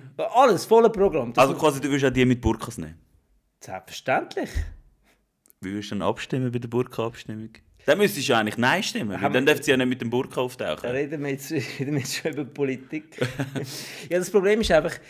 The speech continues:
Speaker 1: wenn, wenn sie eine Burka hat, sehe ich ja nicht, wie sie aussieht.
Speaker 2: Das ist ja
Speaker 1: Das
Speaker 2: noch besser, das
Speaker 1: das
Speaker 2: ist
Speaker 1: ist
Speaker 2: eigentlich
Speaker 1: ein,
Speaker 2: noch ein
Speaker 1: also,
Speaker 2: Vorteil.
Speaker 1: das ist ein Vorteil und ein Nachteil. Einerseits kann ich mir vorstellen, whatever. <laughs> Andererseits, <laughs> andererseits,
Speaker 2: Das ist ein riesen Topmodel,
Speaker 1: andererseits,
Speaker 2: weißt du?
Speaker 1: andererseits, ja,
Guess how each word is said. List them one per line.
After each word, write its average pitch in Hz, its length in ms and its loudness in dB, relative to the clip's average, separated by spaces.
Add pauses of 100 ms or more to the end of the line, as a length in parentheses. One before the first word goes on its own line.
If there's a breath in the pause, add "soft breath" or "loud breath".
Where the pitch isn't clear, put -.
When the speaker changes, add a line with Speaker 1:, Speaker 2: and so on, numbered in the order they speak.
(280 loud breath)
Speaker 1:
wenn, 151 280 -2
wenn 151 100 -2
sie 156 100 -4
eine 135 80 -4
Burka 175 440 -4
hat, - 280 -8 (180)
sehe 139 140 -6
ich 117 80 -10
ja 139 80 -2
nicht, 127 140 -6
wie 117 40 -8
sie 117 140 -6
aussieht. 110 500 -12 (600)
Speaker 2:
Das 104 120 -6
ist - 60 -8
ja 95 80 0
Speaker 1:
Das - 100 4
Speaker 2:
noch 139 60 10
besser, 165 400 8
das - 20 6
Speaker 1:
das 101 80 2
Speaker 2:
ist 123 60 0
Speaker 1:
ist 190 80 4
Speaker 2:
eigentlich 135 180 2
Speaker 1:
ein, 120 80 2
Speaker 2:
noch - 60 0
ein 160 100 6
Speaker 1:
also, 165 140 4
Speaker 2:
Vorteil. 92 300 2
Speaker 1:
das 147 200 -8
ist 143 100 -6
ein 147 100 -4
Vorteil 160 680 -2 (220)
und 139 280 -2
ein 117 120 -4
Nachteil. 107 600 -8 (160)
Einerseits 156 520 -2
kann 143 100 -2
ich 127 80 -6
mir 123 80 -6
vorstellen, 123 640 -6
whatever. 107 380 -8 (380)
<laughs> - 320 -14
Andererseits, - 880 -6
<laughs> - 1400 -10
andererseits, 151 960 -2
Speaker 2:
Das 143 100 -4
ist 127 100 -6
ein 117 60 -2
riesen 131 240 2
Topmodel, 175 460 10
Speaker 1:
andererseits, 135 380 8
Speaker 2:
weißt - 100 -10
du? 156 40 2
Speaker 1:
andererseits, 165 540 2
ja, 160 420 0